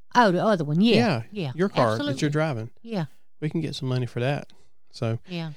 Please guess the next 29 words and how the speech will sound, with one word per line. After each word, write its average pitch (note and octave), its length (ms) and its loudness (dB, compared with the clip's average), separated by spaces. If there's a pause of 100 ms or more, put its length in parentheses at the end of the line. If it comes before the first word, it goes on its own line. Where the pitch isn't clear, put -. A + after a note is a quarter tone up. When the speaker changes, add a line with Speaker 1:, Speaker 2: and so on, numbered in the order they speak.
(240)
Speaker 2:
but G3+ 120 6
that's, G3+ 320 6
that's - 380 4
what D3+ 120 4
we're C3 80 0
gonna B2+ 220 4
try C3 220 4
to A#2+ 80 4
do, A#2 200 2
is A2 140 0
try A#2+ 200 2
to A#2 60 2
do A#2 160 0
it. - 260 -6
We're D#3+ 120 8
gonna E3+ 200 8
buy C#3 220 6
the C3+ 120 4
next B2+ 340 2
one C3 100 2
in A2+ 160 0
a G#2 60 2
smarter A#2+ 500 4
way A2 220 4
than G#2+ 140 0
we G2+ 100 -2
did G2+ 220 -6
this G#2+ 240 -4
one. - 180 -12